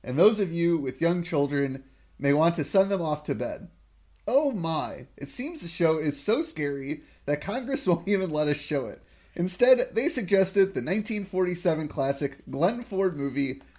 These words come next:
Two hundred Miles to Oregon," which is not a real movie,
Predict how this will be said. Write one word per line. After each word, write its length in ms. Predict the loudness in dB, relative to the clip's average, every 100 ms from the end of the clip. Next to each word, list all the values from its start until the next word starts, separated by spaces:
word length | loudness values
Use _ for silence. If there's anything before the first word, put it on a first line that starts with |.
| _
Two 220 | 0 2
hundred 300 | 2 0 -2
Miles 300 | -2 -2 -4
to 100 | -6
Oregon," 560 | -2 2 2 2 -2 -4 -12 -16 0
which 220 | 2 4
is 180 | 4 2
not 440 | -2 2 4 4 6
a 60 | 4
real 420 | 4 4 4 4
movie, 760 | 0 0 0 2 2 2 2